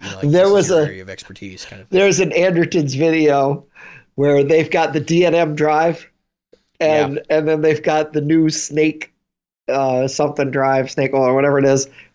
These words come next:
Speaker 2: and then they're like, they're doing this, and you're like, "Oh, oh, oh," and he <laughs> knocks it off the board. He says, "Oh, I got this
Speaker 1: So,
Speaker 2: pedal."
Speaker 1: So I kinda wanna get a D and M drive just so I can put the words pretentious all over it.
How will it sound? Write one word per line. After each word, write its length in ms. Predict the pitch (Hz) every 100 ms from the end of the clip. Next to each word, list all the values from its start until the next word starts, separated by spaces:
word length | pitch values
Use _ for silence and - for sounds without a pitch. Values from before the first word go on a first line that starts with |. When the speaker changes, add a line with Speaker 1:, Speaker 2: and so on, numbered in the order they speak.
| -
Speaker 2:
and 120 | 147
then 100 | 156
they're 180 | 156 151
like, 300 | 139 139 - - - _ -
they're 100 | 160
doing 240 | 156 170 156
this, 180 | 151
and 100 | 165 156
you're 80 |
like, 200 | 151 - -
"Oh, 260 | 247 220 -
oh, 340 | 262 240 214 -
oh," 480 | 349 330 277 226
and 140 | 196 190
he 320 | - - 180 - 214 - 226 - - - - 226 - -
<laughs> 120 | -
knocks 320 | 202 160 -
it 120 | 180 -
off 260 | - - -
the 80 | - -
board. 320 | - - -
He 0 | -
says, 240 | - - -
"Oh, 200 | 508 285
I 60 | 587
got 40 |
this 200 | 494 539
Speaker 1:
So, 100 | 302
Speaker 2:
pedal." 360 | 269 254 240 - - _ _ -
Speaker 1:
So 260 | 143 190 165
I 160 | 151 165
kinda 260 | 208 220
wanna 160 | 202 165
get 140 | 147
a 60 | 147
D 140 | 143
and 80 | 135
M 140 | 131
drive 240 | 139 156 156
just 180 | 131 -
so 60 |
I 40 | 139
can 140 | 127
put 200 | 117 127
the 80 | 120
words 240 | 113 117 -
pretentious 600 | 110 - 98 - 127 -
all 220 | 98 101
over 240 | 101 120
it. 120 | 135